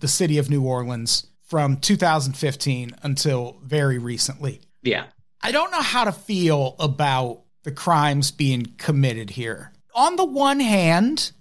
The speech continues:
Speaker 1: insurance fraud costs us all, Olivia.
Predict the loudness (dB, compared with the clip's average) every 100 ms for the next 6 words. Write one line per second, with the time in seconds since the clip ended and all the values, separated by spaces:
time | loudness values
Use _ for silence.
0 | _ -2 0 2 2 2 0 2 2 2
1 | 0 0 0 -2 -4 -2 2 2 2 0
2 | -10 -20 -8 -4 -4 -2 -4 -4